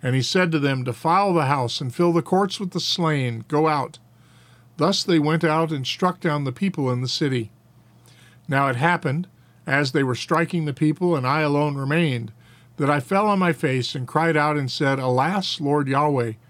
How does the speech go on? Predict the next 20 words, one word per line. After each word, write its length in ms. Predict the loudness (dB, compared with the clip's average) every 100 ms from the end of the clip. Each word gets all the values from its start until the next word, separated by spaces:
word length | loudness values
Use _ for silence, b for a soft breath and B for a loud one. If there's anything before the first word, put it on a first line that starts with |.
| b b b -4
are 120 | 0
you 120 | 2
destroying 580 | 0 -4 -2 0 2 0
the 80 | 0
whole 240 | 2 2
remnant 420 | 4 2 2 0
of 100 | 0
Israel 560 | 2 2 4 2 2 0 B B
by 140 | -4 -2
pouring 360 | 0 2 2
out 200 | 0 0
your 100 | 0
wrath 380 | 0 2 0 -2
on 140 | -4 -4
Jerusalem?" 560 | -2 -2 -2 -2 -2 -4 -20 -20 _ _ -20 b b b b -8
Then 160 | -4
he 60 | -2
said 260 | 0 0 0
to 80 | -2
me, 260 | -2 -4